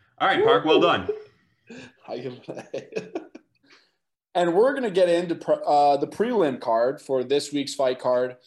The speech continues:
Speaker 2: on December fifth. It's U F C Fight Night, Hermanson versus Vettori.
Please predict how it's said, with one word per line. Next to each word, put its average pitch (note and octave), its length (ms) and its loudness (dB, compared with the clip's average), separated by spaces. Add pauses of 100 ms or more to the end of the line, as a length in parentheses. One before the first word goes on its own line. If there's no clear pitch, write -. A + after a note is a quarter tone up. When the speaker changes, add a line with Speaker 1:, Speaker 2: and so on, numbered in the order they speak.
(480)
Speaker 2:
on C3 140 -2
December D3 460 -4
fifth. C3+ 340 -2
It's A2+ 160 -10
U C#3 120 -6
F C3+ 40 -10
C C#3 140 -10
Fight C3+ 260 -6
Night, B2+ 240 -4
Hermanson B2 540 -10
versus A#2 320 -10
Vettori. C#3 460 -2